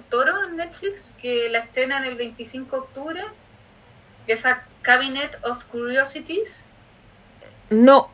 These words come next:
Speaker 2: no salió nada, no lo veo nada.
Speaker 1: Ya, la estrenan
Speaker 2: <clears throat>
Speaker 1: el veinticinco de octubre.
Speaker 2: Mira.
Speaker 1: Es una serie de Guillermo del Toro, po, weón.
Speaker 2: A los fanáticos de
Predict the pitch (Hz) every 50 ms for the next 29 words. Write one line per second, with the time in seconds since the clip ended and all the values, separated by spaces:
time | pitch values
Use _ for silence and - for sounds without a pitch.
0 | - - 214 233 247 240 - 247 247 233 240 233 226 226 226 226 233 247 254 247
1 | 247 240 240 247 240 226 247 240 240 240 240 254 247 190 165 175 170 - - _
2 | _ _ _ _ _ - - - - - - - - - _ _ - - - -
3 | 202 190 202 202 208 - - 240 277 285 226 208 214 214 190 170 - - 247 262
4 | 285 302 311 330 330 349 359 339 302 - _ _ _ _ - - 262 254 247 254
5 | 254 247 - 302 302 339 339 - 339 339 339 339 - - 311 262 226 196 175 170
6 | 160 160 - - - - - - - - - - 254 277 240 202 156 - - -
7 | - - - - 285 285 294 285 - - 285 302 311 302 285 262 226 233 214 202
8 | 233 233 247 247 220 196 - - - 208 190 185 180 175 165 165 165 156 160 170
9 | 160 160 156 - - - - - - - 214 226 233 233 226 220 - - - 247
10 | 233 233 233 254 247 277 262 247 277 262 240 202 202 247 247 240